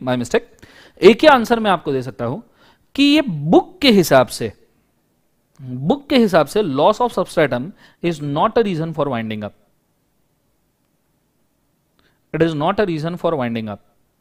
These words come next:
वाइंडिंग अप में ये रीजन normally कवर अप नहीं किया जाता, but लॉजिक के हिसाब से अगर आपके दस के दस बिजनेस बंद हो गए, आपको बिजनेस नहीं करने दिया जा रहा, तो मेरे हिसाब से वाइंडिंग अप अलाउ करना चाहिए, ऐसा मुझे लगता है।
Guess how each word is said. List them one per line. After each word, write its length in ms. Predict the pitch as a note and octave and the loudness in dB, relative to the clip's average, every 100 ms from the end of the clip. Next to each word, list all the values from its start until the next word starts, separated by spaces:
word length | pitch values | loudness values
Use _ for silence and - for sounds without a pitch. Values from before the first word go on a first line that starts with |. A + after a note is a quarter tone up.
| _ G#3+ | _ _
वाइंडिंग 380 | C3 D3 D#3 G3 | 0 2 2 0
अप 60 | G3 | -2
में 120 | G#3+ | 0
ये 80 | G#3 | 0
रीजन 280 | E3 E3+ | 0 -2
normally 320 | G3+ A#2+ C3 A3 | -4 -4 -4 -4
कवर 200 | C3 D3+ | -4 -4
अप 120 | A3+ | -2
नहीं 200 | G#3+ A3+ | -2 -2
किया 200 | D#3+ A#2 | -2 -2
जाता, 260 | G#2+ G2 F#2+ _ _ - - - - | -2 -6 -14 _ _ -20 -20 -18 -4
but 140 | C#3+ | -2
लॉजिक 440 | C3+ C3 C3 E3 B3 | 0 0 0 0 -4
के 100 | C4 | -2
हिसाब 320 | A3+ G#3 G3+ | 0 0 -2
से 240 | - G#3+ A3+ E3+ | -2 -4 -4 -2
अगर 200 | E3+ G#3+ | 0 0
आपके 240 | G3+ A3+ | 0 -4
दस 280 | F3 C#3+ D3+ | -4 -6 -4
के 120 | G#3+ | -6
दस 260 | E3 E3+ G#3+ | -2 -4 -2
बिजनेस 340 | F#3+ F#3+ G3 | -4 -4 -6
बंद 220 | E3 E3+ | -6 -6
हो 60 | D3+ | -4
गए, 80 | D3 | -2
आपको 240 | C#3+ D#3 | -2 -4
बिजनेस 360 | C#3+ C3+ E3 C3 | -4 -6 -10 -8
नहीं 220 | B2 G3 | -6 -4
करने 320 | G3+ D#3+ D3+ | -4 -4 -8
दिया 220 | B2 B2 | -6 -4
जा 140 | A#2 A2 | -4 -4
रहा, 140 | A2+ | -6
तो 200 | - G#3+ | -8 -6
मेरे 180 | A3 A#3+ | -4 -2
हिसाब 240 | G#3+ G3+ | -2 -4
से 140 | F#3+ A3+ | -6 -6
वाइंडिंग 380 | D3+ C3 C#3+ | -4 -6 -6
अप 120 | D#3 F3+ | -8 -8
अलाउ 240 | C#3 A#2+ C3+ | -6 -6 -6
करना 340 | E3 B2+ A2 | -6 -8 -8
चाहिए, 340 | G2+ G2+ F#2+ F#2 _ _ _ _ _ _ | -12 -16 -18 -20 _ _ _ _ _ _
ऐसा 180 | - - | -14 -10
मुझे 440 | A#3 D3+ D3+ C3 | -10 -8 -6 -6
लगता 320 | A2 G2 - G2+ | -6 -8 -14 -14
है। 180 | G2+ | -14